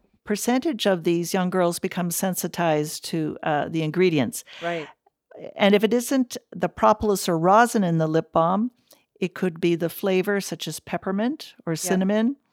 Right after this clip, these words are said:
Speaker 1: Um, it could be the sunscreen agent, 'cause they put, actually, it's very interesting to note that sometimes we still see paba esters, Patamate O,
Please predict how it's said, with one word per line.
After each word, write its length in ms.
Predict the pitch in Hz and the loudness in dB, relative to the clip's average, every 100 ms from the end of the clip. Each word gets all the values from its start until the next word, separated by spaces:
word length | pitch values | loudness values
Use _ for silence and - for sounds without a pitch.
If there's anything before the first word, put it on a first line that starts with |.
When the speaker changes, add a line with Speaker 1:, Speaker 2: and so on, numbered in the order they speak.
| _ _ _ - - - - - | _ _ _ -10 -10 -12 -8 4
Speaker 1:
Um, 260 | 185 165 - | 6 6 4
it 220 | 175 170 | -2 -2
could 280 | - 190 160 | -4 -4 -2
be 120 | 175 | -2
the 140 | 160 160 | -2 -4
sunscreen 600 | - 190 202 - 208 196 | -2 -2 -4 -2 -2 0
agent, 480 | 196 190 240 311 - | -2 -2 -4 -6 -10
'cause 180 | 190 | -8
they 120 | 185 170 | -4 -6
put, 240 | - - _ _ - - | -6 -12 _ _ -20 -6
actually, 340 | 196 190 - 202 | -4 -2 -2 -2
it's 100 | 190 | -2
very 180 | 202 233 | -2 -2
interesting 560 | 240 247 - 202 180 | -4 -6 -4 -4 -4
to 120 | - 190 | -4 0
note 240 | 202 190 | 0 2
that 140 | 170 | -2
sometimes 500 | - - 220 220 208 | -4 -4 -2 -2 -2
we 80 | 196 | -2
still 300 | 175 - 214 | -4 0 0
see 200 | 202 190 | 0 -2
paba 440 | - 196 185 190 - | -2 0 2 2 0
esters, 600 | 185 - 185 214 226 - | 0 0 -2 -2 -4 -8
Patamate 520 | - 165 175 175 170 | -4 -2 0 0 2
O, 340 | 165 175 220 | 2 2 -2